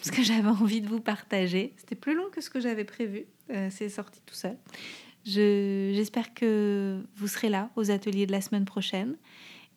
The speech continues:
Et sinon, je souhaite que, que tout ce que je vous ai livré à propos de mon dernier lancement vous soit utile, vous serve. Euh, j'ai pas toujours, euh, été capable de faire tout ça.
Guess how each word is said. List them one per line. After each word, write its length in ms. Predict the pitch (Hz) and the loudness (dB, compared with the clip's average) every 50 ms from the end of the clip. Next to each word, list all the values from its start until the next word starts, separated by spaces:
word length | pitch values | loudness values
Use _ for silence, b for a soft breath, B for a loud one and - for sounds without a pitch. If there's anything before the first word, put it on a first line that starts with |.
| _ _ | _ _
Et 400 | 220 208 202 196 196 196 196 190 190 | 2 2 4 4 4 4 2 2 0
sinon, 420 | - - - 208 202 214 254 339 370 330 | 0 4 4 6 6 6 4 0 -2 0
je 220 | - 247 214 202 | 2 4 4 4
souhaite 320 | 196 - - 214 214 - | 2 0 -2 -2 -2 -4
que, 420 | - - 233 208 196 185 196 196 202 214 - - | -2 0 2 2 2 2 0 -2 -4 -6 -8 -8
que 80 | - | -8
tout 160 | 202 - 240 | -6 -6 -8
ce 80 | 233 - | -8 -2
que 100 | - 233 | 0 0
je 100 | 208 208 | 2 2
vous 160 | 202 208 196 | 2 4 4
ai 40 | 208 | 4
livré 340 | 202 202 196 196 196 220 214 | 4 4 2 2 2 2 2
à 80 | 202 | 0
propos 300 | 190 - - 190 - 208 | -2 -4 -8 -4 0 2
de 60 | 196 202 | 4 6
mon 120 | 202 202 | 6 6
dernier 300 | 190 190 190 190 190 190 | 4 4 4 4 4 4
lancement 480 | 190 190 190 185 - - 208 208 220 B B B B B B B B B _ | 2 2 0 0 0 0 0 0 -2 B B B B B B B B B _
vous 120 | 196 190 196 | -2 -2 0
soit 200 | - - 233 233 | 2 4 4 4
utile, 500 | 214 220 - - 208 202 226 254 269 262 - 285 | 4 2 0 0 0 0 0 0 -2 -4 -4 -2
vous 240 | 208 190 185 190 196 | -2 0 0 0 -2
serve. 560 | 190 - - 196 202 240 254 262 226 208 196 196 B B B B B B B B _ _ _ - - | -2 0 0 0 0 0 0 0 0 -2 -4 -6 B B B B B B B B _ _ _ -6 -4
Euh, 520 | 190 190 185 185 185 185 185 180 - - - - - - | -2 0 0 0 0 -2 -2 -4 -4 -8 -8 -10 -8 -6
j'ai 240 | 185 202 190 214 214 | -4 0 2 2 2
pas 240 | 214 - 254 254 247 | 2 2 2 0 0
toujours, 560 | 247 - - 226 214 233 240 240 233 - 226 | 0 -2 -2 0 2 2 2 2 2 2 0
euh, 200 | 208 202 202 196 | 0 2 2 2
été 220 | 202 196 - 214 | 0 0 0 -2
capable 300 | 196 202 196 202 220 202 | -2 -2 -2 0 -2 0
de 120 | 196 214 202 | 0 -2 -2
faire 280 | - - 196 - - | -2 -4 -6 -6 -8
tout 140 | - - 220 | -10 -8 -6
ça. 260 | - - 233 226 - | -2 -2 -2 -2 -2